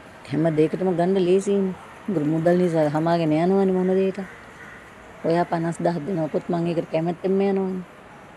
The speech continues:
මොකද සල්ලිනේ දැන් වටින්නේ. ජීවිතේට වඩා අපි හිතන්නේ සල්ලි ගැන. ගියන් පස්සේනේ ගින්දරපත් වෙන්නේ.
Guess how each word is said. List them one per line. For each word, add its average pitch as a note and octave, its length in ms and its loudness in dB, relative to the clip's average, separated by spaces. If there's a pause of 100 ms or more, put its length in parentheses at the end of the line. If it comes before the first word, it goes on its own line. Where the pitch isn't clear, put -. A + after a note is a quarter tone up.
(120)
මොකද F3 220 0
සල්ලිනේ F3+ 480 2
දැන් E3+ 180 0
වටින්නේ. F#3+ 480 0 (340)
ජීවිතේට D#3+ 480 -2
වඩා F3+ 200 2
අපි F#3 140 0
හිතන්නේ F#3+ 260 -2
සල්ලි F#3 340 0
ගැන. - 220 -8 (280)
ගියන් F3+ 280 0
පස්සේනේ G3+ 400 0
ගින්දරපත් G3 480 0
වෙන්නේ. - 460 -6